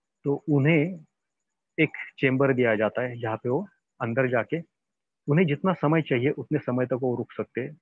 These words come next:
खुद को heal करते हैं। और उस chambers ऐसे होते हैं कि वहाँ पे कोई light वगैरह नहीं आनी चाहिए, वो सारी care होती है। जैसे कि soul की requirement है, मुझे अंधेरे में रहना है, मुझे प्रकाश में रहना है, उस तरीके से उसे वो provide किया जाता है,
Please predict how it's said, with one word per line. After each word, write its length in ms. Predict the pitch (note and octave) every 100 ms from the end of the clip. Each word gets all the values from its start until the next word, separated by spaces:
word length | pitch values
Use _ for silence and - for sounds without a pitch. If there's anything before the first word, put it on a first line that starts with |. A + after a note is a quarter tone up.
| _
खुद 140 | D#3 -
को 100 | D#3
heal 220 | - B2+
करते 320 | B2 A#2 A#2
हैं। 140 | A2 D3+ _ _ _ _ _ _ -
और 460 | B2+ A#2+ A2+ G#2+ - _ D3
उस 240 | C#3 -
chambers 520 | - - D3+ E3 -
ऐसे 200 | C#3+ -
होते 260 | D3 B2 A#2+
हैं 80 | -
कि 60 | A#2+
वहाँ 140 | A2+
पे 120 | D3
कोई 260 | C#3 D#3 D3+
light 480 | B2 A#2+ C3+ C#3+ C3+
वगैरह 460 | A#2+ A#2+ A#2 A#2+ _ _ _ C#3+
नहीं 240 | C3 D3
आनी 240 | C#3 B2+ B2+
चाहिए, 320 | A#2+ G#2+ C#3
वो 240 | D3+ C3
सारी 240 | - A#2+ B2
care 220 | B2+ A#2
होती 320 | - G#2+ G2+
है। 80 | - A#2+
जैसे 220 | A#2 C#3+
कि 120 | C#3+
soul 220 | - C#3+
की 120 | C3
requirement 520 | C3+ B2 B2+ A#2+ A#2+ G#2+
है, 60 | - _ _ _ -
मुझे 180 | B2 C#3
अंधेरे 420 | B2 A2 A#2+ A#2
में 140 | A2+
रहना 260 | G#2 G2 F#2+
है, 100 | F#2+ -
मुझे 140 | G#2+
प्रकाश 400 | A#2+ G#2 A#2 A2 A#2
में 100 | G2+
रहना 180 | G2 G2+
है, 60 | -
उस 120 | - -
तरीके 240 | A#2 G#2+
से 160 | - G2
उसे 220 | G2 -
वो 100 | A#2+
provide 340 | - G#2 G#2
किया 200 | - F#2+
जाता 280 | F#2 F#2+ -
है, 80 | -